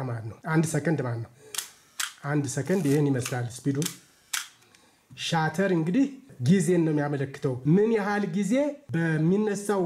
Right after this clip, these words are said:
ኦብጀክት ላይ የገባው፣ በሌንሱ የገባው ብርሃን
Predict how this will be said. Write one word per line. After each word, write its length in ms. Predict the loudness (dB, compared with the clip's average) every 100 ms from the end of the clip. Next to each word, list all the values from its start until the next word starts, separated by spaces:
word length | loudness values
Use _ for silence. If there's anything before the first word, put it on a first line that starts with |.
| -2
ኦብጀክት 480 | -4 -4 -4 -6 -4 -2
ላይ 180 | -2 -2 -4 0
የገባው፣ 500 | 2 2 0 -2 -2
በሌንሱ 380 | -2 0 0 0
የገባው 380 | -4 -4 -4 -2
ብርሃን 320 | -2 0 -2